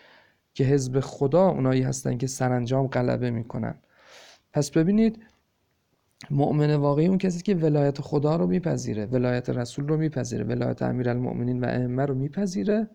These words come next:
و هر جا نظر او با نظر خدا و رسول و امامان مختلف بود، اولویت رو می‌ده به خدا و رسول و امام.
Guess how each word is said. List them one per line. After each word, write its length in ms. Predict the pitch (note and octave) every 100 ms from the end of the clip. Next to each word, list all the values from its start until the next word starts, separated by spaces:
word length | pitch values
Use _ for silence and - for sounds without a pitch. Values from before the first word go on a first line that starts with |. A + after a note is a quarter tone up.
| _ _ - - - - - _ _
و 120 | - C#3+
هر 260 | E3+ G#3
جا 240 | D#3+ C#3 A#2+
نظر 840 | B2 C3+ C3 D#3 F#3+ D#3 A#2+ A#2 - _ _ _ _ _ -
او 260 | E3+ C3+
با 200 | C#3 C#3
نظر 480 | C3+ C3+ B2+ D#3+ F3+
خدا 400 | - C#3+ C#3 C#3
و 120 | C3+
رسول 420 | B2+ B2 - C#3
و 40 | C3
امامان 720 | B2+ C3 C3+ C3 C3 C3 B2 - -
مختلف 540 | C#3 - C#3 C3+ C3+
بود، 360 | - E3+ G#3 - - - _
اولویت 760 | D#3 D3+ C#3+ C#3+ C#3 D3 F3 -
رو 40 |
می‌ده 260 | F#3+ F#3 F#3+
به 100 | F3
خدا 360 | - C#3 C#3 C#3
و 100 | C#3
رسول 380 | C3 - C#3
و 40 | C3
امام. 500 | B2 C3+ E3 B2+